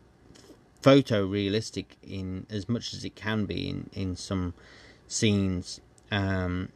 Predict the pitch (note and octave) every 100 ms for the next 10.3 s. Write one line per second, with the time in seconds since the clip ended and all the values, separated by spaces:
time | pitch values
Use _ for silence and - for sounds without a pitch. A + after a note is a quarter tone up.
0 | - A#2 B2 - C#3+ B2 - B2 C3 C3+
1 | C3+ A#2 - A#2 G#2+ A2 A2 G#2+ G2+ -
2 | - F#2 - F#2 F2+ F#2 F2+ _ - _
3 | _ _ _ - - - - _ - -
4 | - - A2+ G#2 - - - - - -
5 | - G2+ F#2+ - G#2 F2+ F#2+ F2+ G2 G#2
6 | G2+ - G2 G2 G2 - - - - -
7 | - G2+ G2+ F#2+ F2+ F#2 G2 - - F#2+
8 | - - G2 F#2 F#2+ F#2 F#2+ - - -
9 | - - G#2 F2 - F#2+ G#2+ G2+ - -
10 | G2+ F#2+ F#2